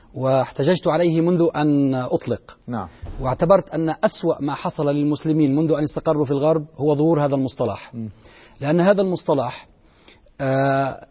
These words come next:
Speaker 1: دعا أنه يريد أن يفسر ظاهرة موجودة وحقيقية،
Speaker 2: م.
Speaker 1: ولكنه لم يفسرها، بل على العكس زاد من نقمة، آه،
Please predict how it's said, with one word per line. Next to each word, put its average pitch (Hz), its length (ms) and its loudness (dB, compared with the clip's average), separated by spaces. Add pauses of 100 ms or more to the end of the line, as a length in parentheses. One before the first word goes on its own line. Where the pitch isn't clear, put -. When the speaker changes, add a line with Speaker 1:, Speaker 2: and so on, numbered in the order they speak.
(140)
Speaker 1:
دعا 160 500 2
أنه 175 300 0
يريد 175 380 2
أن 156 240 -2
يفسر 156 580 2
ظاهرة 151 380 2
موجودة 151 440 2
وحقيقية، 127 840 -4 (240)
Speaker 2:
م. 110 40 -14 (540)
Speaker 1:
ولكنه 170 680 2
لم 214 160 6
يفسرها، 143 720 -4 (500)
بل 175 260 2
على 175 180 0
العكس 170 340 -2 (220)
زاد 208 300 4
من 151 460 -2
نقمة، 185 420 -2 (800)
آه، 139 400 -2